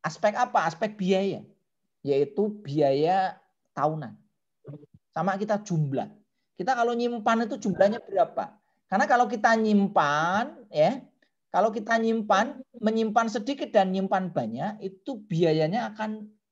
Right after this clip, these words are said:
naik kalau kita nyimpan banyak. Tetapi kalau kita beli satuan,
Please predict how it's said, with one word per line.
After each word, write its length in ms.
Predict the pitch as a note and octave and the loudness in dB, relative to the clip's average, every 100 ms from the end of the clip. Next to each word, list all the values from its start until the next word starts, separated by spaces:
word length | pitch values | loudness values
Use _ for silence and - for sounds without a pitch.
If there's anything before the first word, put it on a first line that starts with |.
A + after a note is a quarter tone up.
| G3+ | -6
naik 320 | G3 A3+ A#3+ | -2 -2 -2
kalau 240 | G3 G3 | -2 -4
kita 160 | G3 A3 | -4 -4
nyimpan 360 | G#3 G3 G3+ F#3 | -2 -2 -6 -6
banyak. 340 | D3+ G#2 - - _ _ _ _ _ _ _ - | -6 -4 -8 -12 _ _ _ _ _ _ _ -6
Tetapi 340 | F#3+ A#3+ - | -2 0 2
kalau 240 | D#4 C4 C4 | 4 4 2
kita 200 | C4+ B3 | -2 -2
beli 260 | - G3+ G#3 | 2 4 4
satuan, 840 | A#3 A#3 - F#4+ A#3 D#3+ E3 A3 | 2 -2 -4 -2 0 2 0 -4